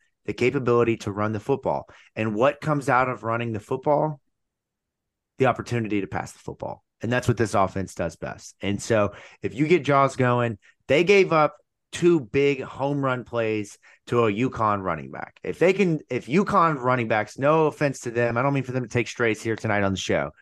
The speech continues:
If they can do that, Jawhar Jordan can do that. I fully believe that that's the case. We should expect one, if not more, big runs from him, uh, including one or, or if not more, big touchdown runs, because that's what he does. That's what he does this season. He is in the top ten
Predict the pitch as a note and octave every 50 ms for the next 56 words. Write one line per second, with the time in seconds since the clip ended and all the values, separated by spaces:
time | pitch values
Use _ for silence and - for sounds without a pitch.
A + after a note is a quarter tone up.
0 | _ _ _ _ _ - G#3 A3 F3 E3+ E3 D#3+ D#3 D3+ D3 C#3 - _ _ _
1 | _ _ _ B2 B2+ A#2+ A#2+ G#2+ G#2 G2+ F2 D#2 D#2 - D#2+ D#2 C#2+ C2+ C2 C2+
2 | G1+ G1+ - _ _ - F#2+ G#2+ A2 G#2 - - C#3+ D3+ D3 C#3 B2 A2 B2+ B2
3 | G#2+ A2 F#2+ - G#2+ G2+ - - E2+ - G2+ F#2 E2+ D2+ - - _ _ _ _
4 | _ _ _ _ _ - C#3 C#3+ - - D#3 C3+ C3 - - - - B2+ A#2+ A#2
5 | - - G2+ A2 A#2 A#2+ B2 A#2+ A2+ - A2+ - - - A2+ G#2 G2 - G#2+ A2
6 | A2 G#2+ G#2+ G#2 G2+ F#2+ - _ A#2+ A#2 G#2 G#2 A2 A2+ G#2+ G2+ - - A2 G#2
7 | G2+ G#2+ G#2+ G2+ G2+ F#2+ F#2 - - - _ _ _ - F#2 F2 E2+ E2 G#2+ A2+
8 | - - C3+ C3 B2 A#2+ A2+ G2+ G#2+ A2 A#2+ A2+ A2 G#2+ G#2 G#2 G2+ - - -
9 | F#2+ A#2+ A#2 G#2+ - A#2 A2+ - - A#2 G#2 F#2+ E2 G#2 G#2+ G#2+ G#2+ G#2 F#2 -
10 | A2+ G#2+ - - - G#2 G2 - - G2 F2 F2 E2 E2 D2+ C#2+ B1 - - G2+
11 | - C3 A#2+ F#3+ G3 G3 A3 G#3 G3+ F3+ G3+ E3+ - - - - A#2 - D#3 E3
12 | D3+ C#3 C#3 C3 A2+ A#2 A#2 - - B2 A2+ G#2+ A2+ A2 A#2+ B2+ B2 A#2+ G#2+ A#2
13 | B2 A#2 G#2 - B2+ B2+ A#2+ - - - - C#3 D3 D#3+ E3+ F#3 E3+